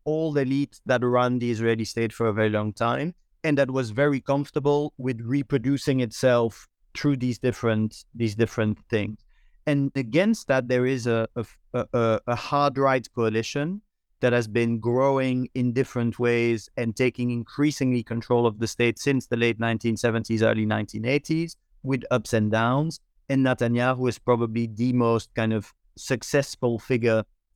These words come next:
in that movement. And so they're trying to change the institutions so that they play in their favor. But so what's happening is really that there is a struggle between two blocks within the kind of Zionist mainstream about who is going to control the state and how.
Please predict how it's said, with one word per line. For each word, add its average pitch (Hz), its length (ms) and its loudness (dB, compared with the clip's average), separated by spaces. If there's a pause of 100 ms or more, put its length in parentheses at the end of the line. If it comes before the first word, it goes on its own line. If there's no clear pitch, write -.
(100)
in 123 140 0
that 110 200 0
movement. 110 380 -4
And 123 100 0
so 131 140 0
they're 139 220 2
trying 127 420 -4
to 113 80 -18
change 143 500 -2
the 120 100 -4
institutions 139 840 -2 (280)
so 143 180 0
that 123 180 0
they 123 120 0
play 127 260 -2
in 123 80 -2
their 113 160 0
favor. 110 420 -8 (540)
But 135 100 -2
so 165 100 2
what's 156 180 2
happening 175 500 0
is 120 160 -4
really 180 260 0
that 131 180 2
there 123 160 2
is 117 120 0
a 120 80 -2
struggle 151 560 0
between 117 500 -2
two 165 220 -2
blocks 131 640 0 (260)
within 143 580 0
the 127 100 0
kind 120 260 0
of 110 100 -2
Zionist 113 640 -2
mainstream 127 760 0 (320)
about 127 500 2 (100)
who 143 280 -2
is 135 160 0
going 131 280 0
to 120 120 -8
control 117 400 0
the 110 100 -2
state 113 320 -4
and 104 140 -4
how. 104 300 -8